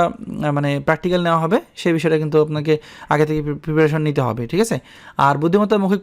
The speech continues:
পরীক্ষার কিন্তু বিষয়টা এখানে বলে দেওয়া আছে, আপনারা এটা দেখে নেবেন। আর মোটামুটি এখানে আমি যতটা নিউজ পেয়েছি যে এক হাজারের মতো পদ আছে,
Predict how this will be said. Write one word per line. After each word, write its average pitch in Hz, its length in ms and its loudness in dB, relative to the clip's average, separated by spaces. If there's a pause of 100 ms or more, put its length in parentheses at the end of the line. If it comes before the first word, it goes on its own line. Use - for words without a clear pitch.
পরীক্ষার 196 280 2
কিন্তু 190 180 -2
বিষয়টা 185 240 0
এখানে 190 160 0
বলে 180 160 0
দেওয়া 185 160 2
আছে, 185 140 -2
আপনারা 180 180 -2
এটা 165 120 0
দেখে 165 180 -2
নেবেন। 196 220 0 (400)
আর 156 140 2
মোটামুটি 202 400 0
এখানে 196 420 0 (300)
আমি 165 240 -2
যতটা 180 240 0
নিউজ 185 260 0
পেয়েছি 180 280 0
যে 180 140 0
এক 160 260 0
হাজারের 175 580 -6
মতো 156 220 -4 (160)
পদ 156 180 2
আছে, 151 240 0